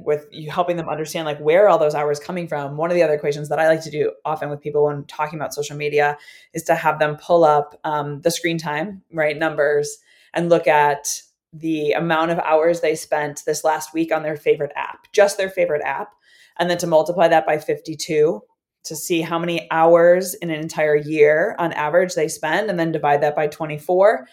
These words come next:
to see basically how many full twenty-four hour periods, how many full days of their life they have given to this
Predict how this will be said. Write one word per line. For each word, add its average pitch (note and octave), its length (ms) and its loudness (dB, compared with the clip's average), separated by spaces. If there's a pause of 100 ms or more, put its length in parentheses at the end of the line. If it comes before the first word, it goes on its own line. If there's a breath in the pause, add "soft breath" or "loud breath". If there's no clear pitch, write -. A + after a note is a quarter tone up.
(280 loud breath)
to F3+ 80 -10
see F#3 120 -4
basically F3+ 320 -2
how F#3 240 -4
many G3 200 -6
full F#3 560 6 (160)
twenty-four F#3+ 340 -4
hour E3+ 220 0
periods, D#3 420 -4
how E3+ 80 -12
many F3+ 140 -6
full E3+ 420 0
days D#3+ 380 2
of - 160 -2
their D3+ 180 4
life C#3+ 400 2
they D3+ 80 -4
have D3+ 240 -6
given D3+ 320 -2
to D#3+ 100 -14
this D3 220 -8